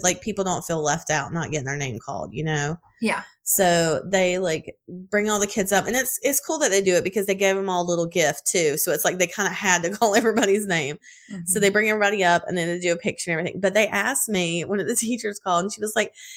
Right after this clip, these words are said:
Speaker 1: "Hey, do you think you could just, like, um, take charge of the decorating? We asked a couple
Speaker 2: Oh,
Speaker 1: parents to
Speaker 2: God.
Speaker 1: help. These are their names. Can you just handle this?" <laughs> And I was like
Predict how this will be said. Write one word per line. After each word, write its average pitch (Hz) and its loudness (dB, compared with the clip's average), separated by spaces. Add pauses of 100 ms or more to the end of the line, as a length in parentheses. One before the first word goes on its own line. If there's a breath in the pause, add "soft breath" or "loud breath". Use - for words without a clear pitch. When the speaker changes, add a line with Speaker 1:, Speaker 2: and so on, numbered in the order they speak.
(180 loud breath)
Speaker 1:
"Hey, 339 2
do 311 -2
you 349 0
think 480 0
you 403 -14
could 277 0
just, 262 -2
like, 190 2
um, 170 4 (120)
take 220 -2
charge 185 0
of 170 -2
the 160 -6
decorating? 156 0
We 262 -2
asked 202 0
a 202 -8
couple 185 -4
Speaker 2:
Oh, - -8
Speaker 1:
parents 180 0
to 175 0
Speaker 2:
God. - -
Speaker 1:
help. 175 2 (380 loud breath)
These 247 -2
are 277 4
their 208 4
names. 165 -4
Can 220 -2
you 269 -2
just 277 -8
handle 220 2
this?" 226 4
<laughs> - -20
And 262 2
I - -4
was - -4
like 220 2